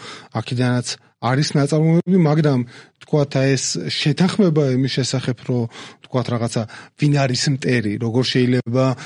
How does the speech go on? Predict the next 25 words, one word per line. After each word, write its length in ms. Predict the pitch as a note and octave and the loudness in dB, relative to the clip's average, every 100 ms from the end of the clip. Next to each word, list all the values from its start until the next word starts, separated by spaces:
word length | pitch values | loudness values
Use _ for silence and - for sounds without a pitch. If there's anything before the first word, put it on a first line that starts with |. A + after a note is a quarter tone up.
| - | -18
მტერთან 420 | _ C3+ A#2+ C#3 | _ -4 -2 0
მოლაპარაკება, 580 | C3+ A#2 B2 C#3 C#3+ B2+ | 0 0 0 0 2 0
ანუ 140 | A2+ A2+ | 0 -2
ეს 140 | - | -4
ყოველთვის 420 | - C#3+ D#3+ D3 C3+ | 0 2 2 0 -2
ესე 180 | - A#2 | 0 0
არ 140 | A#2 | 0
იყო, 160 | A2 F#2+ | -2 -4
იგივე, 280 | G2+ A#2+ A#2 | -2 -2 -2
თქვათ, 220 | - A#2 | -4 -6
ისრაელის 360 | - B2+ A#2 - | -4 -4 -4 -4
სახელმწიფოს 460 | B2 B2 A2 A#2 | -6 -6 -6 -6
დაფუძნების 600 | A2 G2+ B2+ B2 A2+ A#2+ | -6 -6 -4 -4 -2 -4
დროს, 300 | A#2 C3 D#3 - - - - - | 0 2 2 0 -8 -14 -18 -20
ო, 120 | - A#2+ A#2 | -8 -4 -2
მაშინ 340 | A2 A2+ - A#2 | -2 -2 0 0
იყო 140 | B2 | 0
განსხვავებული 580 | A#2+ A2+ - A#2+ A2 A#2 | 0 -2 0 -2 0 -2
ფრაქციები, 680 | A2+ A#2 A2 - B2 A#2 A#2 | -2 -4 -4 -2 0 0 -2
იყო 180 | A2+ A#2 | -2 -4
სოციალისტების 920 | A2 B2 - B2 A#2+ A2+ B2 A2 A#2+ - B2+ | -4 -6 -2 -2 -2 -2 -4 -4 -6 -4 -4
ფრაქცია, 500 | A2+ A2+ A2+ - B2+ | -4 -6 -6 -4 -2
ბენ-გურიონის 760 | B2 A2+ A2 A#2 A#2 A#2 A#2 A2+ | -2 -4 -4 -2 0 0 -2 -2
და, 140 | A#2+ | -6
თქვათ, 240 | A2+ - | -6 -8